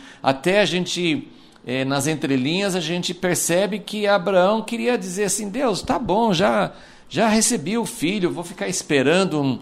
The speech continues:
um, <clears throat> um outro filho de Sara, que é tão difícil, tão impossível que tenha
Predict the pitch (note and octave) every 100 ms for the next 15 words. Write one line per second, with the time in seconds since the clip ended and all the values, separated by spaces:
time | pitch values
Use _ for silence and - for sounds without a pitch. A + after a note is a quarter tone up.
0 | - - - - A#2+ B2+ B2+ A2 F#2 F#2
1 | - - - D3 D#3 - E3+ D3+ A#2 -
2 | - - A#2+ D3 F3+ E3 B2 - F3+ G3
3 | B2+ A#2 - D#3 G#3 F3+ C#3 B2 A#2+ A2
4 | - - - - A2+ - F3 F3 C#3 -
5 | G3 D3 C3+ D#3+ F3+ F3 B2 - D3+ G3+
6 | F3+ C#3+ - C3 C3 D3 E3 C#3 -